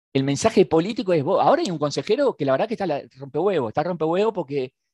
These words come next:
eh, el día que se agotaron las camisetas de Canovio, en vez de la gente, la gente me puteaba a mí. Y yo digo, "Vos, no manejo los,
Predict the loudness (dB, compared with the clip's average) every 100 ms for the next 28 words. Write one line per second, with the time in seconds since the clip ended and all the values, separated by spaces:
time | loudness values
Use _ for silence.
0 | _ -10 -8 -8 -8 -4 2 2 2 0
1 | 0 0 0 0 -2 -4 -4 -4 -4 -4
2 | -4 -4 -6 -8 _ _ -6 0 2 4
3 | 2 -2 -4 -6 -4 -4 -2 -2 -2 2
4 | 2 2 -4 -8 _ _ _ _ _ _
5 | _ _ _ _ -16 -8 -4 -4 -2 -4
6 | -4 -6 -6 -4 0 0 -2